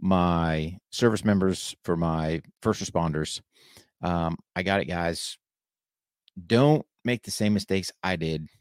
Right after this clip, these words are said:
and kinda lose the, these relationships, uh, especially with guys getting out, you know, trying to figure out, "Hey, what am I gonna do? What's my transition point? What's my task and purpose?" Just reach out to your buddies every once in a while, right? You know, shoot 'em a text, "Hey, man, how you doing?"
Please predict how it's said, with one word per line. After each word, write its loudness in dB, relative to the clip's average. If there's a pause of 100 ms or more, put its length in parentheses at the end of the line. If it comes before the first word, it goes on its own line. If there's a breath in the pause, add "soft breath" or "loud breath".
(260)
and -6
kinda -2
lose -2
the, -4 (120)
these -2
relationships, -4 (580 loud breath)
uh, 2 (100)
especially 2
with 0
guys 2
getting -2
out, 4
you 2
know, 2
trying 0
to -2
figure 0
out, 0
"Hey, 0
what 0
am 0
I 0
gonna -4
do? 2 (380 loud breath)
What's -2
my 0
transition -4
point? 0 (100)
What's -4
my -4
task -4
and -8
purpose?" 0 (520 soft breath)
Just -4 (100)
reach 2
out -2
to -2
your -2
buddies 4
every 2
once 2
in -6
a 0
while, -4
right? -4
You -2
know, 0
shoot -6
'em -2
a -2
text, -4
"Hey, -2
man, -2
how -2
you 0
doing?" -2